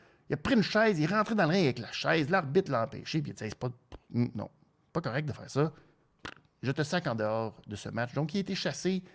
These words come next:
est obligé de retourner en coulisses, et pendant ce temps-là, ben, Rollins est allé chercher la victoire, et après le match, ben, là, il y avait pas personne aux abords du ring, donc stomp. Et là, euh, ben, malheureusement, Montez est arrivé trop tard.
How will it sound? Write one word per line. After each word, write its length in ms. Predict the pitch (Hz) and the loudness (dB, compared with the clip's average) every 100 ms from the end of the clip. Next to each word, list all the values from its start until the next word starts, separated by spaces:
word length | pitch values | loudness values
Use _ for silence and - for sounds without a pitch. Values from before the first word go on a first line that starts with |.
| - _ | -20 _
est 120 | 123 165 | -2 2
obligé 160 | 190 | 6
de 80 | 156 | 6
retourner 380 | 151 156 147 147 | 6 4 4 4
en 40 | |
coulisses, 320 | 143 135 151 | 4 2 2
et 60 | 123 | 0
pendant 240 | 123 127 | 0 0
ce 80 | 127 | -2
temps-là, 240 | 107 107 113 | -4 -2 -2
ben, 180 | 101 | -4
Rollins 340 | 95 135 151 156 | 0 2 4 0
est 160 | 131 | -2
allé 120 | 110 117 | -4 -2
chercher 240 | - - | -4 -4
la 80 | 113 | -4
victoire, 500 | 101 165 190 160 - | 0 4 6 4 2
et 180 | 202 214 | 2 4
après 240 | 147 143 | 2 2
le 60 | 135 | 4
match, 360 | 135 143 - - _ _ - _ - _ - | 4 4 0 -14 _ _ -20 _ -20 _ -2
ben, 180 | 117 110 | 0 2
là, 80 | 113 | 2
il 80 | 117 | 4
y 60 | |
avait 140 | 151 185 | 4 2
pas 100 | 170 | 0
personne 260 | 135 151 | 0 0
aux 120 | 127 117 | 2 0
abords 200 | 110 107 | 0 -2
du 100 | 107 | -2
ring, 260 | 117 120 | 0 2
donc 300 | 113 135 135 - | 4 4 2 -6
stomp. 500 | - - 214 196 - _ _ _ - - - | 0 4 6 4 -2 _ _ _ -20 -14 -2
Et 140 | 120 | 2
là, 340 | 120 123 131 - | 4 6 4 2
euh, 220 | 113 110 | 0 0
ben, 340 | 107 107 107 107 | 0 0 0 -2
malheureusement, 420 | 113 110 107 120 | -2 -2 -2 0
Montez 340 | 120 104 147 160 | 0 2 0 2
est 80 | 175 | 2
arrivé 180 | 196 | 2
trop 160 | 196 190 | 4 6
tard. 460 | 175 160 147 110 | 6 4 2 -4